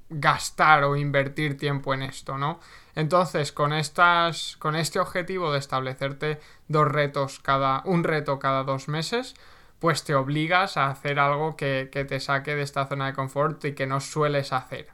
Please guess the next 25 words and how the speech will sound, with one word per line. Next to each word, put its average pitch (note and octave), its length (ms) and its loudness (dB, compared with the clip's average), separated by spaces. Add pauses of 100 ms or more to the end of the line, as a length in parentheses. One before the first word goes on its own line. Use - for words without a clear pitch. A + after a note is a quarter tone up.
(160)
¿no? D#3+ 280 -4 (500)
Entonces, G#3 720 0
pues E3+ 280 -2
bueno, F#3+ 280 2
el E3 100 -2
reto E3 340 -4
de G#3+ 80 0
este G3+ 240 -6
mes F#3+ 180 -4
de F#3 140 -2
febrero, G3+ 500 -2
empecé D3+ 380 -6
en D#3 240 -4
enero, D#3 320 -2
no D3 200 -4
tuve D3 200 -4
ningún C#3 480 -6
reto, F#3+ 520 -2
este D#3 340 -4
mes C#3+ 240 -4
de C#3+ 100 -2
febrero C#3 600 -2 (100)
he D3 120 -6
tenido D3+ 460 0
este, B3+ 440 -4